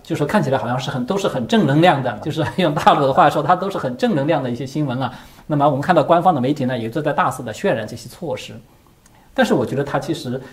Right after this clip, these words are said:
对中共整个这个社会啊，在对大陆比较有了解的人，他都会知道一个，就是说这些措施的出台呢，其实严格意义上讲，它都是一种政治任务。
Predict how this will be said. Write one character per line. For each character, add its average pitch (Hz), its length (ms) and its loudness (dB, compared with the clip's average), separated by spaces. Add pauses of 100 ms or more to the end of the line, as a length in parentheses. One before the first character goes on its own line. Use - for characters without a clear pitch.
(340)
对 175 180 4
中 202 220 0
共 202 240 2
整 117 140 -4
个 143 100 -2
这 160 100 2
个 147 80 2
社 151 280 0
会 165 200 2
啊， 110 140 0
在 135 80 -2
对 156 240 -4
大 151 180 2
陆 135 120 -2
比 139 160 -8
较 170 100 2
有 131 160 -2
了 117 260 -2
解 135 140 -6
的 107 80 -8
人， 110 140 -10
他 123 160 -8
都 135 120 -4
会 127 240 -6 (460)
知 175 160 -2
道 165 160 4
一 123 140 0
个， 135 100 0
就 147 140 -2
是 143 100 -8
说 127 260 -2 (420)
这 190 220 2
些 151 200 2
措 151 280 0
施 151 160 -4
的 135 140 -6
出 - 180 -4
台 120 220 -6
呢， 120 140 -4
其 156 220 -4
实 127 220 -6
严 120 280 -2
格 135 120 2
意 147 140 0
义 135 60 0
上 120 200 -4
讲， 113 200 -4 (400)
它 143 160 0
都 160 160 0
是 151 180 -2
一 135 80 -2
种 - 220 -8
政 165 160 0
治 139 120 -2
任 113 160 -2
务。 120 320 -6